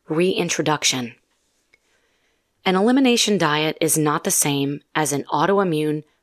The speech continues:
paleo diet. Autoimmune paleo diet is more restrictive, but it may be necessary.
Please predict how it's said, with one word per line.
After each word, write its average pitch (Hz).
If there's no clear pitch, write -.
paleo 151
diet. 117
Autoimmune 196
paleo 170
diet 214
is 160
more 175
restrictive, 160
but 170
it -
may 175
be 190
necessary. 143